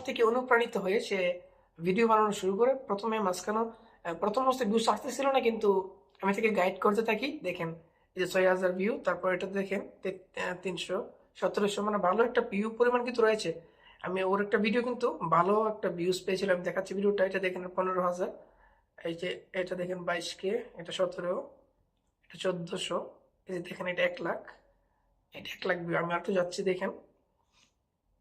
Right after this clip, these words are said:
এই যে দেখেন এটা তো ওয়ান মিলিয়ন, আহ, আঠারোটা শেয়ার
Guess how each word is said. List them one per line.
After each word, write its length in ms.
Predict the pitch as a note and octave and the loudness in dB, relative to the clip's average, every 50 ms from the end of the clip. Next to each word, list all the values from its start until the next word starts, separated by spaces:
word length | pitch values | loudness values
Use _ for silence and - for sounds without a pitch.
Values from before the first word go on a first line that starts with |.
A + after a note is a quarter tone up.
| _ _ _ _ _ _ _ _ _ _ _ _ _ _ _ _ _ _ _ _ _ | _ _ _ _ _ _ _ _ _ _ _ _ _ _ _ _ _ _ _ _ _
এই 80 | - G3 F#3 | -2 0 0
যে 40 | E3 | 2
দেখেন 200 | E3 D#3 D#3+ D#3 | 0 0 0 -4
এটা 140 | D#3+ D#3+ - - | -6 -6 0 2
তো 40 | A3 G3+ | 2 6
ওয়ান 160 | F3+ F3 F3 E3+ E3 | 6 6 6 4 2
মিলিয়ন, 200 | E3 D#3+ D#3 D3 - - - _ | -2 -2 -4 -6 -8 -12 -16 _
আহ, 520 | - E3 D#3+ D#3 D#3 D#3 D#3 D#3 - D#3 | -8 -6 -6 -4 -4 -4 -4 -4 2 2
আঠারোটা 300 | D#3+ D#3+ - F3+ F3 F#3 | 2 2 2 -2 -2 -2
শেয়ার 260 | F#3 - - F3+ F3+ | -2 -4 0 0 0